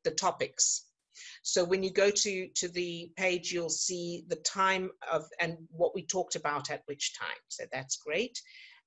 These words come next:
Um, thank you for asking the question, Bogislava. It gives me the answer why the warm message of Odile sent me, uh, sent to me on Facebook for my little self made me cry a lot yesterday. Ah,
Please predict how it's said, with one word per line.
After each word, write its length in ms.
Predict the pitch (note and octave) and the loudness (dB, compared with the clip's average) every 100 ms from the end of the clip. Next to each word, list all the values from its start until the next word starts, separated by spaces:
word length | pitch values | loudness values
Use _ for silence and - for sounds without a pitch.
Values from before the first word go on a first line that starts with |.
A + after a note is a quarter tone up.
| - | -2
Um, 580 | D#3+ D#3 D#3 D#3+ D#3+ D#3+ _ _ _ - - _ | 2 2 2 0 -6 -10 _ _ _ -20 -20 _
thank 420 | A3+ B3 A#3+ - | 6 6 2 -6
you 220 | A#3+ A#3+ A3+ | -2 0 -2
for 420 | - - A3+ G3+ | -4 0 2 4
asking 380 | G#3+ - A#3 G#3+ | 4 4 2 0
the 60 | |
question, 480 | G#3 G#3 G#3 - G#3 | 0 0 0 -2 -2
Bogislava. 760 | G3+ F#3+ F#3+ G#3+ F#3+ F#3 F#3+ - | 0 2 2 4 4 4 2 -2
It 160 | E3+ _ | -8 _
gives 260 | F#3+ F#3+ - | -2 0 0
me 140 | F#3+ | -2
the 160 | F3+ - E3 | -6 -4 -2
answer 340 | E3+ E3+ F3+ | 0 0 0
why 300 | D#3+ D#3+ E3 | 0 2 2
the 100 | D#3+ | 0
warm 420 | D#3 E3 F3+ F#3 | -4 -2 -2 -2
message 440 | F3 E3 - E3+ E3 | 0 2 2 0 -4
of 100 | D3+ | 0
Odile 600 | D#3 D3+ E3 C#3+ C#3+ E3 | 0 -2 -2 0 0 0
sent 340 | - E3+ E3+ - | 0 2 0 -6
me, 300 | E3 D#3+ D#3 _ _ _ _ _ _ D#3 | -6 -6 -6 _ _ _ _ _ _ 0
uh, 200 | D3+ C3+ | 2 4
sent 220 | G#3 G3+ | 4 2
to 80 | F#3 | 0
me 100 | D3+ | 0
on 140 | E3+ | 0
Facebook 680 | - G3 F#3+ - D#3 D3+ - - _ _ _ | 2 4 4 2 0 0 -2 -18 _ _ _
for 100 | E3+ | -2
my 140 | E3 E3 | 2 2
little 240 | F3 F3 | 2 2
self 340 | - E3 D3 - | 4 4 2 0
made 160 | D3+ D3 | -2 -2
me 100 | C#3 | -6
cry 360 | - D3 C#3 | -4 -2 0
a 20 | |
lot 340 | C#3 C3 A#2+ - | 0 -4 -4 -6
yesterday. 560 | A2+ - - A#2+ G2 F#2+ | -4 -4 -6 -8 -6 -6
Ah, 340 | F2+ D2 | -6 -8